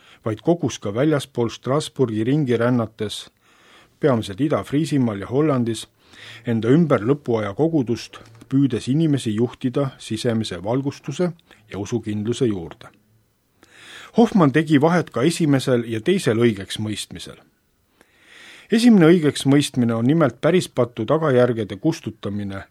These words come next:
Kristuse lepitusohvri kui teene läbi. Ja see on inimese jaoks puhas armukink. Nõndanimetatud saatana lapsest saab loomulik inimene,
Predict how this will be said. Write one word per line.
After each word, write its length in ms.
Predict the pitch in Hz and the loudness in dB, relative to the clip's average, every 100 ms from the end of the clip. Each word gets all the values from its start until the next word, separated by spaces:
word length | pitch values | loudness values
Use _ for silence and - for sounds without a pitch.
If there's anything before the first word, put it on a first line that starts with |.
| _ | _
Kristuse 520 | - 139 139 117 101 95 | -4 -2 -2 -6 -8 -6
lepitusohvri 920 | 147 - - 110 120 120 - - 104 - _ _ _ | -6 -6 -8 -6 -4 -6 -6 -10 -10 -12 _ _ _
kui 160 | 110 107 | -8 -4
teene 420 | 156 160 107 101 | 0 2 2 0
läbi. 280 | 98 98 90 - _ _ _ _ _ _ _ _ _ _ _ | -8 -10 -14 -18 _ _ _ _ _ _ _ _ _ _ _
Ja 80 | - | -12
see 200 | - 170 | -2 2
on 140 | 233 139 | 4 4
inimese 420 | 127 139 135 139 | 4 4 2 2
jaoks 280 | 123 127 - | 2 -2 -6
puhas 360 | 113 117 113 | -10 -8 -6
armukink. 640 | 107 110 104 87 90 82 - _ _ _ _ _ _ _ _ _ _ _ - | -8 -6 -8 -10 -16 -16 -20 _ _ _ _ _ _ _ _ _ _ _ 0
Nõndanimetatud 800 | 190 214 202 180 143 127 113 107 | 4 6 6 6 4 -2 -8 -8
saatana 600 | - 180 196 - 120 101 | -2 -2 -2 -4 -4 -4
lapsest 520 | 123 160 - 165 - - | -4 -4 -6 -6 -8 -14
saab 380 | - 127 113 - _ _ | -4 -2 -2 -4 _ _
loomulik 720 | 117 135 165 147 104 90 - | 0 4 4 4 0 -6 -6
inimene, 500 | 117 120 95 85 80 | 0 0 -2 -8 -16